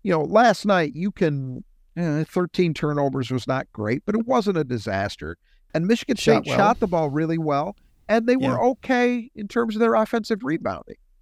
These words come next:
Speaker 1: There weren't a lot of huge problems with Michigan State's offensive game yesterday. It was the defensive end more than anything else. And that was definitely the case against Nebraska.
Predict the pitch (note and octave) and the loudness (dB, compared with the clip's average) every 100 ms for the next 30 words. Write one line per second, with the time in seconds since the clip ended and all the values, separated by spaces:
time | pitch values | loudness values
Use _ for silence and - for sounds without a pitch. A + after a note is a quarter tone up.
0 | _ _ _ _ G#3 F#3 A#3 D#4 C#4+ - | _ _ _ _ 2 2 2 2 2 -2
1 | - F3 F3 G#3+ G3+ - _ - G#3+ A3 | -2 2 4 4 4 -2 _ -4 0 0
2 | G3 - - F#3 F#3 F3 B2+ A2+ C#3 C3+ | -2 -6 -4 2 2 2 -2 -4 -6 -6
3 | C#3+ D3 - C#3+ A#2+ C#3+ C3+ - - C#3 | -4 -4 -2 -4 -2 0 0 -2 -6 -2
4 | D3+ - D3 - B2+ A2 - C3+ D3 C3 | -2 -2 -4 -2 -4 -2 0 2 2 0
5 | F2+ F2+ - - - - _ _ _ _ | -4 -6 -6 -10 -12 -14 _ _ _ _
6 | _ _ - D3 F3 F3+ E3+ C#3+ - - | _ _ -2 0 2 2 2 -2 -10 -14
7 | _ B2+ D3 C3+ - B2 - B2 - - | _ -2 -2 -2 -2 -4 -2 -6 -6 -10
8 | - _ _ _ _ _ _ _ - C3+ | -14 _ _ _ _ _ _ _ -6 0
9 | C#3 C#3 C3+ C3 B2 F3+ F3+ - - C3+ | 0 2 0 0 0 0 -2 -4 -2 0
10 | F3+ F3 A2 _ - A#3+ C#4+ B3+ E3+ D3 | 2 0 -6 _ -2 0 2 -2 -4 -6
11 | B2 - C#3+ C3 B2+ A#2 A2+ A#2+ G#2 E3 | -6 -4 -2 -2 -2 -4 -4 -6 -2 0
12 | G3+ F#2+ - | 0 0 -6